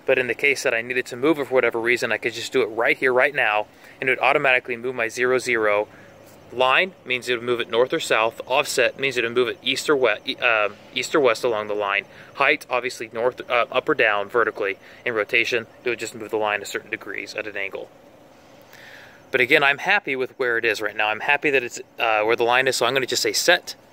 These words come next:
and automatically it's gonna put me into the functionality of where I can now move,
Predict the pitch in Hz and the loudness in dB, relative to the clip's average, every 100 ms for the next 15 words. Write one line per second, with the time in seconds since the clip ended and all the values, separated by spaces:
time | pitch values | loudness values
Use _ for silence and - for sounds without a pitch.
0 | - - - - - 127 135 165 151 131 | -20 -20 -20 -20 -8 0 2 4 4 2
1 | 131 127 - 120 107 - - 131 120 - | 2 -2 -2 -4 -2 -4 -2 -2 -2 -6
2 | 110 104 123 123 - 113 107 107 104 110 | -10 -4 -4 -2 0 2 2 2 0 4
3 | 110 104 110 120 117 107 - - - _ | 2 2 0 2 2 0 -4 -18 -20 _
4 | _ _ - - - 135 143 - - | _ _ -20 -20 -2 4 4 2 -12